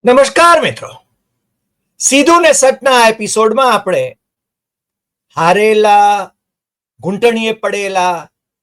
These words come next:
પાકિસ્તાનમાં આજે જશ્ન શાને માટે છે એ વિશે વાત કરવાના છે. ભારતીય લશ્કરી દળો એ પાકિસ્તાનને પાઠ ભણાવી ચૂક્યા છે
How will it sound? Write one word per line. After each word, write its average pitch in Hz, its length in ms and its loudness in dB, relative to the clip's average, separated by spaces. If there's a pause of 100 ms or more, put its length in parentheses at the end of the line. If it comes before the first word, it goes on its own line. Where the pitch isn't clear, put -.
(400)
પાકિસ્તાનમાં 202 1040 -6
આજે 170 340 -10
જશ્ન 208 560 -4
શાને 180 360 -6
માટે 131 400 -14
છે 135 320 -18 (580)
એ 240 140 0
વિશે 160 300 -10
વાત 92 280 -20
કરવાના - 460 -20
છે. - 260 -20 (3500)
ભારતીય 311 520 2
લશ્કરી 294 520 -4
દળો 208 600 -4 (680)
એ 233 80 -2
પાકિસ્તાનને 233 1000 -4
પાઠ 208 380 -6
ભણાવી 175 480 -6
ચૂક્યા - 420 -20
છે - 200 -20